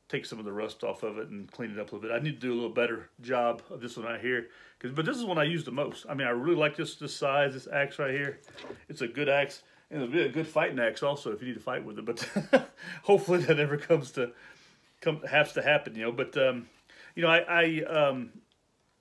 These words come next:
um, I use a lot of, you know, different, I don't use a whole lot of different equipment, but I use a lot of, lot of stuff to, for, for, for a long time. I don't, I don't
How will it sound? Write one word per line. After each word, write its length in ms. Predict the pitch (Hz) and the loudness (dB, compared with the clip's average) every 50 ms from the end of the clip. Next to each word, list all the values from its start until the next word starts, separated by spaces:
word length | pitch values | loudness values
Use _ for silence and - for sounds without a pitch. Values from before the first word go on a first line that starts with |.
| _ _ _ _ _ _ - | _ _ _ _ _ _ -8
um, 440 | 135 131 127 123 123 120 123 131 - - _ _ _ - | -4 -4 -2 -2 -4 -6 -8 -10 -12 -20 _ _ _ -4
I 80 | 151 | -2
use 320 | 160 160 170 214 269 262 165 | -2 0 0 0 0 0 0
a 60 | 151 | 0
lot 260 | 139 143 151 170 170 | 2 2 2 4 4
of, 180 | 156 143 - - - _ - | 2 2 -2 -8 -12 _ -8
you 80 | 175 | -6
know, 200 | 139 123 117 117 - 156 | -4 -4 -4 -6 -6 -4
different, 380 | 160 160 - 139 123 120 - - - - | -4 -4 -4 -4 -6 -8 -8 -8 -6 -4
I 40 | 170 | -2
don't 140 | 226 220 180 | -2 -2 0
use 140 | 202 202 175 | 0 0 2
a 40 | |
whole 180 | - 170 180 165 | 4 4 6 6
lot 140 | 156 165 170 | 6 6 4
of 60 | 156 | 2
different 220 | 147 127 127 117 | 0 -2 -4 -4
equipment, 300 | 117 131 120 117 131 127 | -4 -4 -4 -4 -4 -4
but 80 | - 139 | 0 0
I 60 | 131 | 2
use 180 | 131 151 156 147 | 2 0 -2 -2
a 40 | 143 | 2
lot 200 | 135 139 139 127 | 2 4 4 2
of, 120 | 120 120 | 0 -2
lot 140 | 139 143 135 | -2 -2 -2
of 80 | 123 | -2
stuff 300 | - - - 139 120 - | -2 -2 0 0 0 0
to, 120 | - 117 - - - - - - - - - - | -4 -10 -10 -10 -14 -20 -20 -20 -20 -20 -20 -14
for, 240 | - - 131 117 | -8 -6 -6 -4
for, 260 | - - 139 131 139 143 | -2 -2 -2 -2 -2 -2
for 160 | - 147 131 | 0 0 2
a 60 | 131 | 4
long 180 | 139 135 131 131 | 4 2 2 0
time. 260 | - 123 120 110 117 | -2 -2 -2 0 0
I 40 | 120 | 0
don't, 280 | 127 127 120 - - - - - - - - - - - - - | 0 0 -2 -6 -12 -18 -20 -18 -18 -18 -18 -18 -20 -20 -10 -6
I 60 | - 123 | 0 2
don't 260 | 156 151 - - | 2 2 2 0